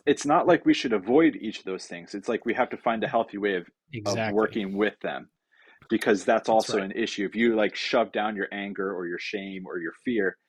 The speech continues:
Speaker 1: that's the problem of the
Speaker 2: Right.
Speaker 1: three, six, or nine, from what I
Speaker 2: Th-, well,
Speaker 1: understand.
Speaker 2: yeah, no, and, and it's really the problem of all the types in some ways. Like, they're,
Speaker 1: Mm.
Speaker 2: they're, they have these, um, unhealthy habits that, if left unchecked,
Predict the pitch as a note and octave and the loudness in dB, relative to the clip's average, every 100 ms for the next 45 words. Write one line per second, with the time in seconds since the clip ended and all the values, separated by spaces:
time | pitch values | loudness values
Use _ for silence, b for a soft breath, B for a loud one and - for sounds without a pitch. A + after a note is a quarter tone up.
0 | _ - G#2 - A#2 - G2 F#2 F2+ - | _ 2 2 2 -6 2 2 2 -2 -8
1 | F2+ F#2+ G2 F2+ - F2+ - F2 E2+ F2 | -6 -6 -4 -6 -6 -10 -10 -10 -6 -6
2 | D#2 D2 _ _ _ _ b - A#2 G2+ | -6 -10 _ _ _ _ b -2 2 4
3 | F#2 F#2 D3+ C#3+ - C#2 C#2 _ _ C3+ | 4 4 6 6 2 -8 -10 _ _ 4
4 | F#3+ G3 C#3+ A2+ - E3 E3 E3+ C3+ D3+ | 8 8 6 4 -2 -2 0 2 0 -6
5 | D3+ E3 D#3+ F3 C4+ D#4+ A3 - C#3 C3 | -8 -4 -2 -2 -2 -2 -2 4 4 4
6 | A2+ - C#3 D3+ - A2 - F#2+ F2+ A#2 | -4 0 0 0 -4 -6 -6 -10 -6 -6
7 | G#2+ C#2+ - - - E3+ C#3+ G#2+ C3+ B2+ | -6 -10 -10 -8 -8 -8 -10 -8 -4 -4
8 | - A3 C3 B2+ A#2 b b b C#3+ C#3 | -4 -2 0 -2 -6 b b b -4 2
9 | E3+ E3 C#3+ A#2+ - - A#2+ A2 G2 F2+ | 4 4 0 0 -4 -6 -10 -8 -10 -14
10 | - _ b b b b b b - C#3 | -20 _ b b b b b b -2 0
11 | D3 D3+ D3 C#3 A2+ - C3 B2 F#2+ F#2+ | 0 2 0 0 -6 0 0 0 -4 -6
12 | - B2 A#2+ C#3+ D3 C#3+ A#2+ G2+ - F3 | -6 -4 -4 0 0 0 -10 -4 -2 0
13 | C#3 - - | 0 -2 -8